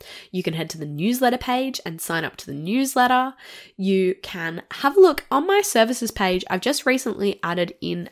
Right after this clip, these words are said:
a free fifteen minute consult. So if you think that you might need some help for your loved one, but you don't really know if it's the point that you need to get someone in to help, or maybe it's just earlier on, or you're not sure what the next steps are,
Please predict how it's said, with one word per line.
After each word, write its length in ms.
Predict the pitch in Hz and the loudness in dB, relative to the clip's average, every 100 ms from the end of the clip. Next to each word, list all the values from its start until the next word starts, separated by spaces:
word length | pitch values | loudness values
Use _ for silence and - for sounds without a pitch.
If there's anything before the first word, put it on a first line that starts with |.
| - | -8
a 280 | 170 165 165 | -6 -6 -8
free 420 | - - 233 226 | -12 -4 -2 -2
fifteen 460 | - 202 - 185 175 | -2 -4 -2 -2 -2
minute 200 | 160 - | -4 -6
consult. 760 | - 202 220 254 415 403 - _ - - - | -2 0 0 0 2 -2 -6 _ -20 -20 -12
So 220 | - 240 - | -4 -4 0
if 260 | 269 - | 0 0
you 120 | - - | -6 -8
think 460 | - 226 208 - | -4 -2 -4 -4
that 380 | 202 180 - - _ | -2 -2 -4 -14 _
you 180 | 208 202 | -4 0
might 380 | 196 208 220 247 | 0 -2 -4 -4
need 160 | 247 | -6
some 160 | - 226 | -4 -2
help 240 | 214 202 | -2 -2
for 100 | - | -2
your 140 | 220 196 | 0 2
loved 260 | 185 190 | 0 0
one, 160 | 196 190 | -2 -2
but 100 | 185 | -4
you 60 | 175 | -2
don't 320 | 254 370 214 | 0 0 0
really 300 | 190 196 180 | 2 2 2
know 160 | 175 | 0
if 100 | 170 | -4
it's 140 | 165 - | -6 -6
the 80 | 170 | -8
point 340 | - 165 160 - _ _ _ _ - | -2 -2 -2 -8 _ _ _ _ -16
that 200 | 165 160 | -12 -8
you 300 | 156 151 - | -8 -8 -6
need 180 | 170 165 | -6 -4
to 60 | - | -6
get 140 | - | -6
someone 240 | 175 160 | -6 2
in 140 | 185 226 | 2 4
to 100 | 214 | 2
help, 380 | 190 226 214 - | 4 4 2 -2
or 260 | 180 156 151 | -4 -2 -2
maybe 260 | 156 156 151 | -4 -4 -4
it's 120 | - | -6
just 180 | 156 - | -8 -2
earlier 360 | 214 226 214 202 | 2 2 2 2
on, 180 | 196 | 0
or 80 | 175 | -2
you're 120 | 147 | -4
not 180 | 170 - | -4 -4
sure 280 | - 180 196 | -2 2 2
what 120 | 202 | 0
the 60 | 196 | -2
next 240 | 196 - | -2 -4
steps 280 | - 185 - | -6 -6 -4
are, 280 | 180 240 | -2 -2